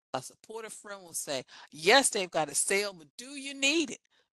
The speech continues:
Do you need it?" 'Cause you probably got at least two or three in your household. Someone says, "I have an Excel spreadsheet to track household income and spending, spouse is supportive of goal." Yes, thank you.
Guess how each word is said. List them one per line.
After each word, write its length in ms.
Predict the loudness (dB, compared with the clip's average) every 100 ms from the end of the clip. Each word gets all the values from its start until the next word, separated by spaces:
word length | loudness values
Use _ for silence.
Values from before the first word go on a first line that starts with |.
| _
Do 100 | -14
you 260 | -14 -14 -10
need 160 | -8 -6
it?" 40 |
'Cause 160 | -8 -10
you 80 |
probably 340 | -4 -2 -2 0
got 200 | -2 0
at 40 |
least 260 | -4 -6 -8
two 120 | -14
or 80 | -20
three 320 | -20 -16 -4 0
in 220 | 0 0
your 180 | -12 -4
household. 560 | 0 0 -2 -12 -20 _ _ _ _ _ _
Someone 500 | 0 4 4 2 -2
says, 420 | 2 4 4 2 -4 -10 -12 -4 6
"I 140 | 6
have 200 | 6 0
an 80 | -2 -8
Excel 480 | -8 -8 -8 -8 -8
spreadsheet 580 | -12 -12 -10 -10 -10
to 100 | -14
track 400 | -14 -2 0 0 -6 -20
household 640 | -2 0 0 -2 -4 -12 -6
income 600 | 0 0 0 -2 -2 -4 -12 -20 _
and 120 | 2 4
spending, 800 | 2 0 -6 -4 -2 -2 -4 -14 _ _ _ _ _ _ _
spouse 520 | -4 2 8 8 6
is 120 | -2 -6
supportive 560 | -8 -14 -12 -12 -10
of 240 | -10 -10 -12
goal." 420 | -12 -10 -14 -18
Yes, 460 | -8 6 8 8 4
thank 420 | 4 2 2 -8
you. 160 | -20